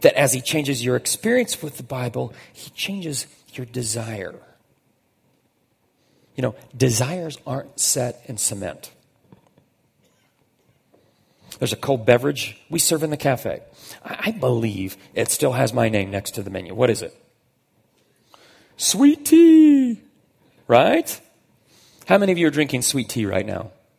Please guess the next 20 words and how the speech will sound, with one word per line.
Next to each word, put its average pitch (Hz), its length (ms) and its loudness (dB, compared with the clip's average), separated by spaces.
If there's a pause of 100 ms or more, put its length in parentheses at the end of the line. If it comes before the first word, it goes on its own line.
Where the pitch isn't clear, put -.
(1160)
Yeah, 113 320 -2 (460)
only, 127 240 -6
like, 101 160 -6
a - 60 -6
handful. 120 920 -8 (1500)
Well, 113 420 -4
good 101 340 -4
for 95 280 -8
you. 92 360 -8
You 92 180 -8
see, 104 300 -4
all 92 140 -4
my 92 280 -6
life 95 560 -4
I 98 140 -2
had 95 220 -4
a 90 80 -4
passion 98 540 -10
for 98 300 -8
it. 104 120 -6